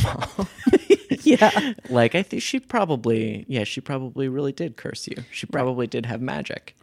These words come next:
Speaker 2: Right.
Speaker 1: And, I mean, I remember in the, in the weeks after she died, her showing up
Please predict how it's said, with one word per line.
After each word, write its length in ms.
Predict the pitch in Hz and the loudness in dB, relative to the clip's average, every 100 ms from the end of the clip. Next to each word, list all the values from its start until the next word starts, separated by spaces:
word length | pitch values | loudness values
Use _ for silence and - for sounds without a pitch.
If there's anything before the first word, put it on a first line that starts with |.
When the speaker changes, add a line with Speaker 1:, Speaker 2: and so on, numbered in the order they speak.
| _ | _
Speaker 2:
Right. 300 | 185 165 - - | -6 -4 -6 -4
Speaker 1:
And, 420 | 117 113 110 107 - _ _ | 0 2 2 0 -4 _ _
I 80 | 143 | 0
mean, 180 | 127 117 | 2 2
I 60 | |
remember 600 | 113 117 117 110 110 107 107 120 | 0 0 2 2 2 0 -2 -2
in 160 | 113 | -2
the, 340 | 110 110 107 - _ _ _ _ _ _ _ - | 0 0 0 -4 _ _ _ _ _ _ _ -8
in 160 | 117 | -4
the 140 | 110 110 _ _ _ _ | -4 -6 _ _ _ _
weeks 480 | 120 117 120 - - | -8 -2 -2 -4 -8
after 300 | - 110 - | -6 -6 -6
she 180 | 107 107 | -10 -8
died, 440 | 107 107 107 104 101 - | -6 -4 -2 -4 -6 -6
her 160 | 113 | -6
showing 460 | 110 - 110 107 110 | -4 -4 -4 -2 -4
up 220 | 110 - | -6 -8